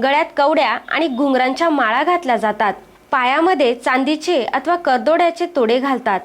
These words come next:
नवी वेसन, नवा कासरा घातल्यानंतर अंगावर रेशमी नक्षीदार झूल पांघरली जाते. बैलांचा कोठा देखील स्वच्छ करण्यात येतो. घरातील सुवासिनी बैलाची विधिवत पूजा करतात. बैलांना पोळ्याच्या दिवशी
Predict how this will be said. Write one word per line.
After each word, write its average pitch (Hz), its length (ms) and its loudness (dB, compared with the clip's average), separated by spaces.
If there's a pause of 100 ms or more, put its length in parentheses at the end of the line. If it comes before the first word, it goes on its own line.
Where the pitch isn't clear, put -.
(480)
नवी 240 300 0
वेसन, 254 460 0
नवा 233 340 0
कासरा 262 420 -2
घातल्यानंतर 277 760 0 (320)
अंगावर 311 480 2
रेशमी 277 380 -2
नक्षीदार 302 540 0
झूल 254 300 -4
पांघरली 226 480 0
जाते. 208 520 -2 (440)
बैलांचा 226 540 0
कोठा 233 360 -2
देखील 262 420 -2
स्वच्छ 254 340 -2
करण्यात 240 460 0
येतो. 202 300 -2 (560)
घरातील 262 440 0
सुवासिनी 285 760 0
बैलाची 262 600 0
विधिवत 277 500 -2
पूजा 226 260 -2
करतात. 202 420 -2 (640)
बैलांना 233 440 0
पोळ्याच्या 240 500 0
दिवशी 262 420 -4